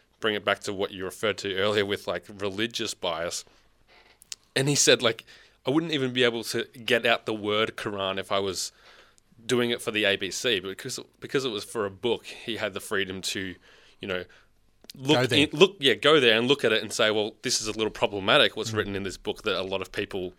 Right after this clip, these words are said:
Speaker 1: have as their central religious text.'"
Speaker 2: Yeah.
Speaker 1: And, you know, I'm not going in on those people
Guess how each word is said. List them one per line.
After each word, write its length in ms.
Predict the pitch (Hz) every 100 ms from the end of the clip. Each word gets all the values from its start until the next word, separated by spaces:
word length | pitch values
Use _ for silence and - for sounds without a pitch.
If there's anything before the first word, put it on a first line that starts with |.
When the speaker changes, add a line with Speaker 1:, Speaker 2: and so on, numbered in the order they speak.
| _ _ _ -
Speaker 1:
have 180 | 101 92
as 100 | 98
their 120 | 110
central 380 | - 110 110 95
religious 400 | 92 95 - -
text.'" 460 | 143 - - - 120
Speaker 2:
Yeah. 160 | 101 95 - _ _ -
Speaker 1:
And, 300 | 120 110 110 -
you 100 | 120
know, 80 | 117
I'm 100 | 147
not 160 | 87
going 300 | 131 107 107
in 100 | 104
on 140 | 101 98
those 160 | 95
people 420 | - 101 98 90